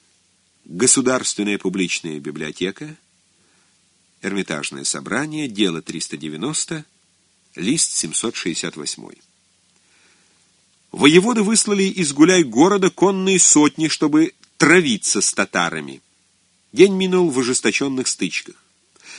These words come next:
Вечером хан отступил к Коломенскому. Там крымцы разбили лагерь по обе стороны Москвы-реки. Царские же воеводы стояли в обозе готовы,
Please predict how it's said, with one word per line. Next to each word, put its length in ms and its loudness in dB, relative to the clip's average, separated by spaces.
Вечером 480 4
хан 320 -2
отступил 500 0
к 100 -20
Коломенскому. 760 0
Там 240 0
крымцы 640 2
разбили 500 4
лагерь 460 2
по 100 -4
обе 220 0
стороны 340 -2
Москвы-реки. 800 -4
Царские 580 4
же 140 4
воеводы 720 2
стояли 520 4
в 120 2
обозе 420 2
готовы, 680 -2